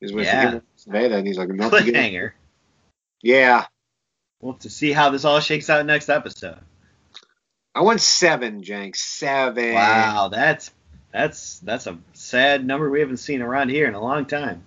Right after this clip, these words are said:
Speaker 1: Yeah, it's, it's not, it's not a, it's just kinda Yawnsville.
Speaker 2: Yeah, they did kinda save the good stuff for the end of it,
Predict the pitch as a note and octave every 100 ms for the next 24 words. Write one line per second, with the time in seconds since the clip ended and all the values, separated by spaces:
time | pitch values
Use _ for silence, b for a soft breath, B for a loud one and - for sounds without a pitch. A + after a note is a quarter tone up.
0 | _ G#2+ A2 A2 G#2+ G#2 A2 - B2 D3+
1 | - D#3 C#3+ B2+ B2 D3+ D#3 D3 A#2 B2
2 | - D#3 - D#3 D#3 B2+ G#2 _ _ -
3 | G#2 G#2+ B2+ C3 G2+ F#2+ F#2+ F#2 _ _
4 | _ _ _ _ _ _ B2+ C#3 D3 C#3+
5 | C#3+ B2+ E3 G#3+ E3 - F3 C#3+ - D#3+
6 | D3 A#2+ A2+ B2 - B2 - G#2 G2 A2
7 | G2+ F#2 F2+